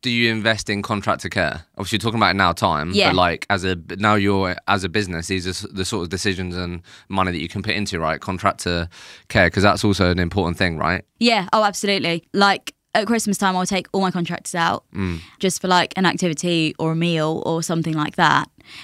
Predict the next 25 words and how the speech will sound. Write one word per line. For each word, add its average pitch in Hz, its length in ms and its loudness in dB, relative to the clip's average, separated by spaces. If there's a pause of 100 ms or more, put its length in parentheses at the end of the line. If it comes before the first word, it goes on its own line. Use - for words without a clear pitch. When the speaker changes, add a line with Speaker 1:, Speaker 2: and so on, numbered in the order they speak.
(140)
Speaker 2:
And 190 120 4
then 180 120 4
throughout 190 320 2
the 190 80 0
year, 180 420 2
I'll 170 120 2
try 170 260 0
and 165 120 0
see 170 200 0
them, 175 360 -2
like, 170 400 0 (360)
at 180 260 2
probably, 185 220 0
like, 170 80 0
halfway 175 360 2
through 180 200 -2
their 185 120 0
contract 196 460 0
or 190 40 -8
something 185 200 -2
like - 80 0
that. - 180 2
Depends 294 240 0
on 196 120 0
location. 185 600 -2